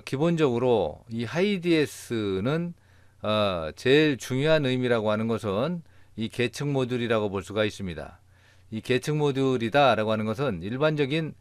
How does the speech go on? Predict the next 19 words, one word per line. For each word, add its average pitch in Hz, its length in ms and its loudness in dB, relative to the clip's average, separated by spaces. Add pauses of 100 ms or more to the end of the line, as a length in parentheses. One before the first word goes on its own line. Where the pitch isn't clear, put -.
(220)
하이디에스, 131 1200 -2
어, - 40 -20
테스트하기 131 440 -4
같은 113 280 -2
경우는 101 400 -4
안에 120 420 -2 (460)
컴퓨터, 165 960 0 (120)
모니터, 98 640 -4
그리고, 131 520 0 (400)
어, 92 460 -2
여기에 101 320 -2
프린터기까지 120 880 -4
이렇게 98 280 -6
있지만 90 640 -6 (440)
이 135 120 -4
같은 175 400 2
경우는 170 240 0
일반적인 160 800 0 (360)
우리가 123 400 0